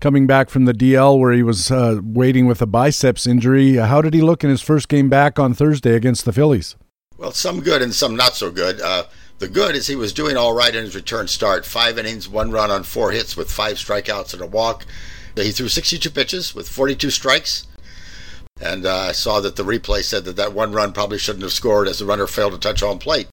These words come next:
Speaker 1: And I'm gonna guess that sixty-two pitches is the bad.
Speaker 2: That's right. Uh, you're, you'd be guessing exactly right.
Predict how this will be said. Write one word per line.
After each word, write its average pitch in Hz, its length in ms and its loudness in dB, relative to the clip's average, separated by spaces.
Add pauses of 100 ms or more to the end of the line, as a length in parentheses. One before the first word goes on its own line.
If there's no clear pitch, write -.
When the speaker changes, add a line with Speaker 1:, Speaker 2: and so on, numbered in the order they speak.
(640)
Speaker 1:
And 131 160 0
I'm 151 140 4
gonna 147 180 4
guess 143 240 2
that 135 200 0
sixty-two 139 580 0
pitches 139 400 0
is 120 140 2
the 120 80 0
bad. 113 420 2 (840)
Speaker 2:
That's 104 260 -4
right. 82 360 0
Uh, - 20 -8
you're, 101 320 -4
you'd 98 240 -12
be 98 100 -6
guessing 98 360 -2
exactly 90 500 -6
right. 76 260 -4